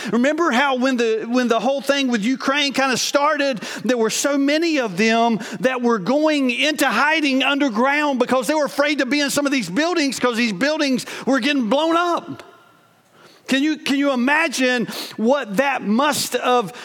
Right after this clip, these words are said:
been like, what it must have felt like sleeping nights in some underground kind of places? Can you imagine what it would be like to actually be under attack?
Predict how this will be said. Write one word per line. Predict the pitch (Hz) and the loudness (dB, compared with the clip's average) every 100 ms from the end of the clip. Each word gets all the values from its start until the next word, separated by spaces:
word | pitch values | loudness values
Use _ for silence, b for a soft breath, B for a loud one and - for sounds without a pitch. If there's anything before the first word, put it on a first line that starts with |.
| B | B
been | 156 247 311 311 | -2 0 2 0
like, | 285 285 294 | 0 0 0
what | 208 262 269 | 0 0 2
it | 247 247 | 0 0
must | 247 269 - | 0 0 0
have | 247 | -4
felt | - 302 294 | 0 0 2
like | 254 233 | 0 0
sleeping | - - 330 285 277 254 | -2 0 0 0 0 2
nights | 254 294 302 233 | 2 2 0 0
in | 240 214 | -2 -2
some | - 247 233 | -2 -2 0
underground | 277 277 247 202 254 277 262 196 175 B B | 0 0 0 0 2 2 0 -2 -6 B B
kind | 277 285 | -2 0
of | 247 | -2
places? | - 294 285 - 208 165 | -2 -2 -2 -2 -2 0
Can | 254 | 0
you | 269 | 0
imagine | 285 254 302 320 269 233 | 0 0 0 0 0 2
what | 262 | 0
it | 262 | 2
would | 233 202 | 0 0
be | 311 330 | 0 0
like | 277 247 226 | 2 0 0
to | 254 | 2
actually | 269 302 - 269 247 | 2 2 -2 -2 -2
be | 170 311 294 277 233 B B | 0 0 2 0 -2 B B
under | - 302 285 277 | -2 0 2 0
attack? | 285 269 349 277 - - | 2 0 0 0 -6 -12